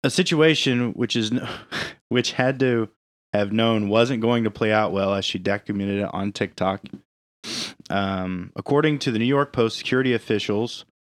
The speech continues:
pulled Sarah and her friends aside, assuming the sex toy was some sort of weapon.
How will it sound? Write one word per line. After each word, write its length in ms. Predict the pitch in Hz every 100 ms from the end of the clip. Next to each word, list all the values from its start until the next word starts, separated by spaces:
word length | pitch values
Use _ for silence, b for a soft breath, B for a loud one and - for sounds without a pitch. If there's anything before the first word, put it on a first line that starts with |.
| _ _ -
pulled 240 | 113 104
Sarah 360 | - 104 107 104
and 140 | 107
her 80 | 104
friends 260 | - 101
aside, 380 | 113 - 101 98
assuming 360 | 85 - 104 101
the 60 | 95
sex 280 | - 104
toy 220 | - 107 104
was 120 | 95
some 200 | 110 104
sort 240 | - 101
of 100 | 101
weapon. 420 | 101 95 98 95